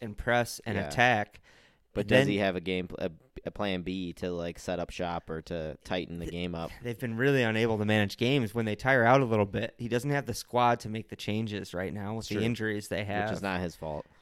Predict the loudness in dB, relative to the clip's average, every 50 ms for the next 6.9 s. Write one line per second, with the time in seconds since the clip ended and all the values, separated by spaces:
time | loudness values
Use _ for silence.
0 | _ -2 0 2 2 2 0 0 -2 -4 -6 -8 -10 -10 -10 -8 -8 -10 -12 -12
1 | -8 _ -2 -2 0 0 0 -2 -2 -6 -6 -6 -4 -4 -4 -4 -4 -4 -4 -4
2 | -4 -6 -8 -6 -4 -4 -2 -2 -4 -4 -4 -8 -8 -8 -8 -8 -10 -8 -8 -10
3 | -10 -10 -14 -14 -12 -12 -14 -12 -8 -6 -4 -2 -2 -2 -2 -4 -4 -6 -8 -10
4 | -14 _ _ _ _ _ _ _ _ _ _ _ -10 -2 2 2 4 4 2 0
5 | -4 -6 -8 -8 -6 -2 0 2 2 2 0 -4 -8 -8 -8 -6 -4 -4 -6 -6
6 | -8 -8 -10 -12 -12 -8 -8 -8 -8 -8 -6 -4 -4 -4 -4 -8 -10